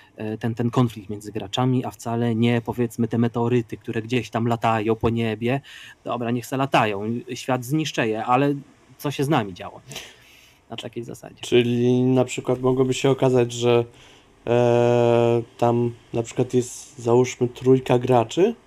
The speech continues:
Speaker 2: e,
Speaker 1: Mhm.
Speaker 2: i ich postaci kojarzą części, że na przykład
Speaker 1: Tak.
Speaker 2: gdzieś tam na przykład, e, o, to jest ten dom i na przykład ktoś im powie, że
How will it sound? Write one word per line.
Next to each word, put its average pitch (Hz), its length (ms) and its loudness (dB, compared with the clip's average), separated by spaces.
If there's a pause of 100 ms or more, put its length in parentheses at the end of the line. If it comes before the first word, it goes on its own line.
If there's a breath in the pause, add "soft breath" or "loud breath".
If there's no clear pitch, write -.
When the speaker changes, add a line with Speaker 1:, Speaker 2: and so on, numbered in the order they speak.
(880 soft breath)
Speaker 2:
e, - 40 -6 (300)
Speaker 1:
Mhm. - 140 -2
Speaker 2:
i 127 800 2 (840)
ich 180 260 0
postaci 160 840 0
kojarzą 139 800 4 (920)
części, 117 560 0 (360 loud breath)
że 120 160 2
na 123 80 6
przykład 127 380 0
Speaker 1:
Tak. 120 60 -12
Speaker 2:
gdzieś 131 200 4
tam 131 180 2
na 127 100 2
przykład, 120 500 -2
e, 113 60 4 (560)
o, 135 160 6
to 131 160 -2
jest 131 200 -2
ten 127 200 2
dom 165 300 4 (320 loud breath)
i - 20 -2
na 131 100 2
przykład 143 360 0
ktoś 135 240 -2
im 135 100 -6
powie, 139 580 4
że 127 320 2